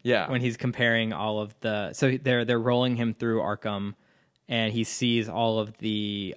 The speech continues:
Speaker 2: other villains, all the Rogues Gallery members, and he's comparing them to their kind of Greek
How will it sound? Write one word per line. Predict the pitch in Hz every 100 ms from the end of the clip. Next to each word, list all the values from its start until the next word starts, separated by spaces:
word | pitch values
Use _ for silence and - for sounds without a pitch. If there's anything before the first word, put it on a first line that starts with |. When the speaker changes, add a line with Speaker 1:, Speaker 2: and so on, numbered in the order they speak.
| -
Speaker 2:
other | 127 113 110
villains, | 113 139 117 101 95 -
all | 107
the | 107
Rogues | 107 101 -
Gallery | 104 95 101
members, | 95 95 95 95 - _ _ _ -
and | 120
he's | 110 -
comparing | 120 110 117 113 110
them | 104 107
to | - - 110 104 104 -
their | 110 104
kind | 110 104
of | 107 -
Greek | 113 110 104